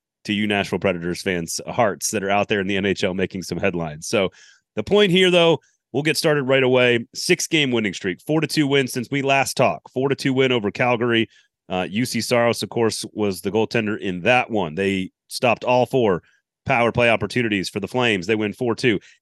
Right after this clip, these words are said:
Eight to three destruction of the Blues on the road. They score four in the first, three in the second. Ryan O'Reilly scores in his return to his former championship team. Uh, and of course, Kevin Lankinen gets the start there,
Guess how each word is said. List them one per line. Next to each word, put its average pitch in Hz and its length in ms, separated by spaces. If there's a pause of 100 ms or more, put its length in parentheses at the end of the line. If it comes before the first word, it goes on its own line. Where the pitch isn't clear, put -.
Eight 170 300
to 143 120
three 160 400
destruction 143 840
of 110 220
the 113 60
Blues 123 400
on 110 160
the 107 100
road. 123 400
They 113 80
score 101 240
four 160 340
in 131 80
the 104 80
first, - 500
three 143 340
in 113 100
the 90 80
second. 120 440 (400)
Ryan 143 260
O'Reilly 123 400
scores 131 400
in 117 80
his 95 120
return 127 540 (400)
to 117 180
his 98 300 (100)
former 131 360
championship 117 640
team. 135 440 (340)
Uh, 90 180
and 107 140
of 98 80
course, 127 180
Kevin 104 260
Lankinen 127 360
gets 120 160
the - 80
start 113 320
there, 117 320